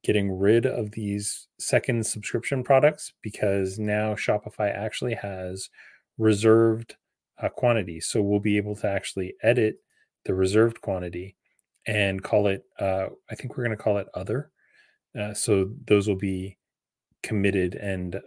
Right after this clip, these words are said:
ready for, um, for you to sell, uh, and, and the quantities will come out of that instead of coming out of a separate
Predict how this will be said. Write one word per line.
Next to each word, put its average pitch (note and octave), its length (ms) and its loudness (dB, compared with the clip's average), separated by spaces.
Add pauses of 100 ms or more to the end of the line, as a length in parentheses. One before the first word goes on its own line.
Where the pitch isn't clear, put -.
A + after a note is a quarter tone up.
(340)
ready G2 360 0
for, F#2 500 -4
um, F2 380 -12 (1800)
for A#2 140 2
you G#2+ 180 4
to F#2+ 440 2 (120)
sell, G#2 640 4 (720)
uh, G2 360 -4
and, F#2+ 400 -8
and G2 260 -4 (300)
the F2+ 420 -2
quantities F#2+ 560 -4
will F#2 80 -6
come G2 180 -8
out F#2 120 -6
of F2+ 120 -8
that F#2+ 300 -6
instead F#2+ 340 -8
of F2+ 80 -8
coming F#2+ 240 -6
out F2+ 140 -4
of F#2 80 -8
a F2 60 -4
separate - 440 -6